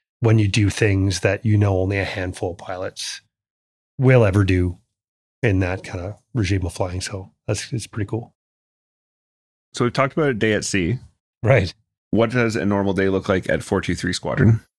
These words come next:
Speaker 1: Four two three Squadron. I'll first and foremost say, great group of guys, good
Speaker 2: <laughs>
Speaker 1: camaraderie out there. But four two three Squadron, with a changeover from Sea King to Cyclone, as with any kind of fleet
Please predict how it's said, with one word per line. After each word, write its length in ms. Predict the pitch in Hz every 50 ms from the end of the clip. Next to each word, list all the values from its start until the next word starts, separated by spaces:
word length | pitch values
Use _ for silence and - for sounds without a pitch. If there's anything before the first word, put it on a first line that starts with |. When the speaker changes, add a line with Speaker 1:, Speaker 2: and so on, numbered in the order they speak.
| _ _ _ _ _ -
Speaker 1:
Four 140 | 147 156
two 140 | 156 - 165
three 220 | 139 151 170 170 147
Squadron. 760 | - - 156 156 156 156 151 160 156 151 156 156 156 151 - _ _ _
I'll 120 | - 127 123
first 320 | - - 208 226 - -
and 80 | 156 -
foremost 360 | - 143 139 135 120 104 -
say, 220 | - 110 107 107 104 - -
great 180 | 170 165 160
group 200 | - - 139 123
of 60 | 107 101
guys, 460 | 107 104 101 104 104 - - - - 151 _
good 180 | - 180 -
Speaker 2:
<laughs> 20 | -
Speaker 1:
camaraderie 520 | 175 180 160 139 123 123 120 123 120 113
out 160 | 110 110 104
there. 240 | - 113 104 104 98 - 95 - - 120 - - _ _ _ _
But 140 | - 120 120
four 220 | - - - 156 151
two 160 | - 175 156
three 220 | - - 143 139
Squadron, 680 | 123 - - 135 123 120 120 120 117 117 117 110 117 - - _ _ -
with 160 | 185 190 -
a 40 | 226
changeover 760 | 156 - 160 131 127 123 113 113 113 110 113 113 113 110 107 _ _ _ _ _ _ _ -
from 180 | - 127 113
Sea 280 | - - 143 135 131 123
King 260 | - 123 120 117 110
to 100 | - 123
Cyclone, 540 | 110 - 120 117 113 110 - - 120 117 120
as 520 | 131 135 139 147 143 123 113 - - - - _ _ _ _ _ _ _ -
with 180 | 120 113 101 -
any 200 | - 113 110 113
kind 200 | 104 - 120 110
of 80 | 104 -
fleet 300 | - - 110 104 107